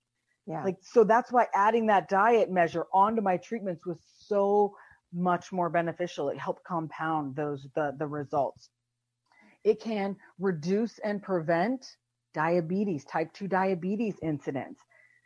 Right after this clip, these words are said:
Speaker 2: It can lower blood pressure. It can lower the incidence of dementia and Alzheimer's. It can help you reduce your body weight by up to ten percent in a year.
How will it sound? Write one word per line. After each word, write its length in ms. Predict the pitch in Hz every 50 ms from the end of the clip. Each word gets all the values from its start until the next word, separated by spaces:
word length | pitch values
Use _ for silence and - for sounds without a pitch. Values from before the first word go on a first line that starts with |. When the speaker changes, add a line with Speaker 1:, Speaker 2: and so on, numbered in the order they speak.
| _ _ _ _ _
Speaker 2:
It 200 | - 214 208 214
can 180 | - 226 220 208
lower 500 | 190 180 175 175 180 185 190 208 220 226
blood 380 | 190 175 185 180 196 226 214 -
pressure. 560 | - 196 160 147 - - 160 120 101 - - _ _ _ _ _ _ _ _ _ _ _ _ _ _
It 180 | 202 202 180 -
can 320 | - 214 220 208 208 196 -
lower 500 | - 175 170 165 180 175 185 196 240 247
the 180 | 214 180 185 - -
incidence 680 | 185 208 247 254 254 - 247 175 165 143 117 - - - _ _ _ _ _
of 160 | 190 185 180
dementia 540 | 175 190 180 175 180 196 208 - - 240 254
and 140 | 208 202 185 - _ -
Alzheimer's. 1080 | 170 190 226 254 247 - 180 185 180 165 151 139 - 98 - - - - - _ _ _ _ _ _ _ _
It 140 | 233 233 -
can 140 | 262 233
help 260 | 190 180 233 240 247 247
you 140 | 254 254
reduce 600 | 220 202 214 190 170 151 196 208 220 220 - -
your 120 | 190 185 165
body 400 | 151 175 190 226 277 302 285 220
weight 400 | 165 160 147 147 175 208 - _ _ _ _ _ _
by 140 | 185 185 190 -
up 220 | 226 233 - _
to 100 | - 226
ten 300 | - - - 208 214 226
percent 640 | - - 233 196 - - - 190 185 220 262 269 - _
in 140 | 190 180 170
a 40 | 160
year. 480 | 156 156 165 175 185 214 262 320 359